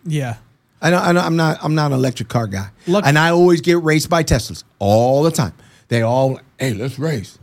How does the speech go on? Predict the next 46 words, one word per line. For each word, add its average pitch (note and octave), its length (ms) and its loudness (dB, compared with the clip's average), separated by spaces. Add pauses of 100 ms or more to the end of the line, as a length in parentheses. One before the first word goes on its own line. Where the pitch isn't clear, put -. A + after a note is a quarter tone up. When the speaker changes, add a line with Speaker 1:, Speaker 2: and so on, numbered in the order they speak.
(720)
Speaker 1:
They F3+ 140 0
just F3 240 -2
say, E3+ 180 -2
like, E3+ 260 -2
"Let's, D#3+ 260 -6
Speaker 2:
"Let's C#3+ 200 -6
race." D3 240 -4
Speaker 1:
let's E3+ 220 -6
race." F3 460 -4
Speaker 2:
Yeah. A2 220 -2 (280)
Speaker 1:
Their C#3+ 140 -6
Tesla D3 360 -4
plaids C#3+ 420 -4
and D3+ 120 -6
stuff. D#3 300 -4
Speaker 2:
Yeah. D#4 440 -2 (220)
I'm G3+ 80 -6
like, A3+ 280 -4
"Dude, G3+ 320 -4 (1400)
that's C#3+ 380 -2
a G#3 80 0
hundred F3+ 380 2
grand. D3 440 2 (180)
This C3 360 2
is G#3 100 4
five A#3+ 260 2
hundred C3 260 -2
grand." A2 360 0
Speaker 1:
<laughs> - 60 -16 (580)
Speaker 2:
Okay? D#3+ 260 4 (120)
I'm G3+ 240 0
not F#3+ 200 4
racing. F3+ 400 0
Speaker 1:
You're F#3+ 140 0
like, - 140 -2
"I F#3 120 0
coulda G#3 340 -2
had G#3 320 0
that F#3 160 0
if F3 100 -4
I E3+ 60 -2
wanted F#3 380 0
it. - 80 -4
I E3 80 2
Speaker 2:
I, - 20 4
I - 20 0